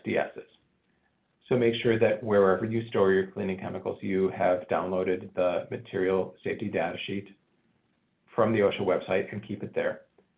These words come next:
Bloodborne pathogen standards. osha would like all employers to have a bloodborne pathogen policy. Make sure you have one. The first, or one of the first things they will ask you for if you get an osha inspection is that policy.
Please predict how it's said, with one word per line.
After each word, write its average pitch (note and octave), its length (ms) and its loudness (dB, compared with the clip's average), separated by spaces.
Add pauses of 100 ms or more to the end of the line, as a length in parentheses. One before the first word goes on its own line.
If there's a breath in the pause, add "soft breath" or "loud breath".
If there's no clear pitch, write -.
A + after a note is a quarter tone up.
(760)
Bloodborne B2+ 420 4
pathogen F#2+ 520 -2
standards. - 420 -10 (260)
osha C3 440 2 (280)
would A2+ 180 0
like G#2 220 2 (140)
all G2+ 180 4
employers G2+ 440 0
to - 80 -6
have B2 240 -2
a G2+ 60 -4
bloodborne F#2+ 640 -2
pathogen - 520 -8
policy. - 580 -4 (100)
Make F#2+ 240 -4
sure A2+ 120 -4
you G2 100 0
have G2 300 -2
one. - 140 -10 (800 soft breath)
The C#3 160 -12
first, B2+ 220 4 (440)
or A#2 100 6
one B2 200 4
of C3 60 2
the B2 60 2
first A2 240 0
things G#2 220 -4
they G2 80 0
will G2 260 2
ask G2 320 -4
you A2+ 140 -2
for F#2+ 160 2
if F#2+ 100 -2
you G#2 140 -6 (100)
get A#2+ 180 -2
an G2+ 80 -4
osha G2 560 -4 (160)
inspection A#2 680 -6
is A2 320 6
that F2 180 -6
policy. E2+ 420 -6